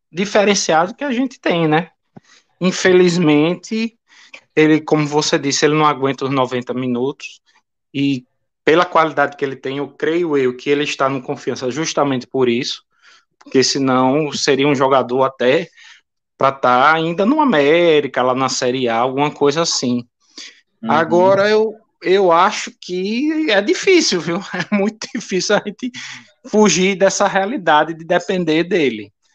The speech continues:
Speaker 1: Teria que,
Speaker 2: Sim.
Speaker 1: teria que vir, chegar alguns bons jogadores aí pra dividir um pouco essa,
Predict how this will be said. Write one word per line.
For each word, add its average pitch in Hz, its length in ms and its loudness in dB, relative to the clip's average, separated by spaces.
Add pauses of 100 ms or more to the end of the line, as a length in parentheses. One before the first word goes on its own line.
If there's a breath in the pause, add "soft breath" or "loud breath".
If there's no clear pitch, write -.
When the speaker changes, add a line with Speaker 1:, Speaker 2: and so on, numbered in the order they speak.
(300)
Speaker 1:
Teria 160 380 4
que, 165 840 2
Speaker 2:
Sim. - 160 -12 (760 soft breath)
Speaker 1:
teria 156 280 4
que 190 180 2
vir, 165 360 2
chegar 151 400 2
alguns 156 720 2
bons 165 320 0
jogadores 143 720 0
aí 123 260 -2
pra 147 160 -4
dividir 127 420 -10
um 135 60 -8
pouco 127 440 -4
essa, 117 440 0